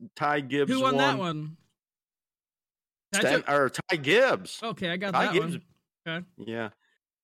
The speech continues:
Speaker 1: Uh, Larson
Speaker 2: Yeah, I
Speaker 1: over
Speaker 2: lost that
Speaker 1: Dillon.
Speaker 2: one.
Speaker 1: I lost that one. Chastain over Elliott. I won that one.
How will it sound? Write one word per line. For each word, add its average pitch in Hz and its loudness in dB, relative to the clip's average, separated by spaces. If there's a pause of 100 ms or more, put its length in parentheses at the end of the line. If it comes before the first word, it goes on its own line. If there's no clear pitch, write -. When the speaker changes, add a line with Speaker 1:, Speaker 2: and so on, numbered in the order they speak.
(180)
Speaker 1:
Uh, 127 4
Larson 175 4
Speaker 2:
Yeah, 175 4
I 180 4
Speaker 1:
over 165 2
Speaker 2:
lost 143 -2
that 165 2
Speaker 1:
Dillon. 170 2
Speaker 2:
one. 117 -18 (360)
Speaker 1:
I 120 0
lost 139 0
that 139 2
one. 135 -6 (340)
Chastain 180 2
over 170 2
Elliott. 175 4
I 120 2
won 139 0
that 151 2
one. 143 -2